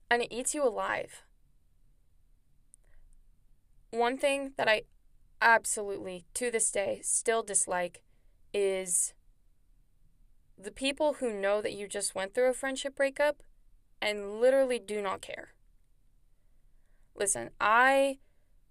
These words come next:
am a very empathetic, sympathetic person. I feel for people.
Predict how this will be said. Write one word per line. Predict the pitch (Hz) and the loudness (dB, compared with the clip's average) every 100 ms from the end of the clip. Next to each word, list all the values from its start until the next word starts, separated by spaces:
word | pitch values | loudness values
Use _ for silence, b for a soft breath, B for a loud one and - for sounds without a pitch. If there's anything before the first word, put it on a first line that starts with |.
| _ _ _ _ | _ _ _ _
am | 220 214 208 202 202 | -4 -2 -2 -4 -4
a | 196 | -10
very | 190 220 226 226 208 196 - - | -6 0 2 4 2 -4 -10 -12
empathetic, | 202 208 196 190 185 - _ _ _ | -10 -6 -2 0 0 -4 _ _ _
sympathetic | - 202 175 - 190 175 | -10 -10 -8 -4 -4 -4
person. | 185 180 185 196 196 - - - _ _ - _ _ | -4 -4 -6 -6 -10 -20 -20 -20 _ _ -20 _ _
I | 208 233 | 4 4
feel | - - 226 220 196 180 | 2 -6 0 0 -2 -10
for | - 190 | -8 -8
people. | - 180 - - | -8 -16 -14 -18